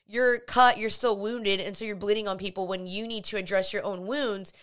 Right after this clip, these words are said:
And so it's true, like, you do need to deal with and heal with your inner self. And so the more you heal that, the more that you work on that,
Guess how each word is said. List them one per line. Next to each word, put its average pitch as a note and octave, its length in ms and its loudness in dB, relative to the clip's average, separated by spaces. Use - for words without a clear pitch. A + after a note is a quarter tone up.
And A3 160 -4
so A3+ 380 0
it's - 240 -2
true, C4 420 0
like, G3+ 240 -2
you G#3+ 160 -8
do A#3+ 320 -6
need G#3 260 -8
to A3 120 -4
deal G3 480 -2
with F#3 260 -2
and G#3 120 -8
heal A3 460 0
with F3 300 0
your G#3 200 -4
inner F#3+ 180 -6
self. - 540 0
And B3+ 140 0
so C4+ 180 6
the B3 120 2
more C4+ 360 4
you B3+ 180 -2
heal D4+ 440 0
that, F#3 300 6
the A3+ 100 -4
more A#3+ 460 2
that G#3 280 -2
you G#3 460 -6
work B3+ 400 6
on G3 200 -2
that, F3+ 280 2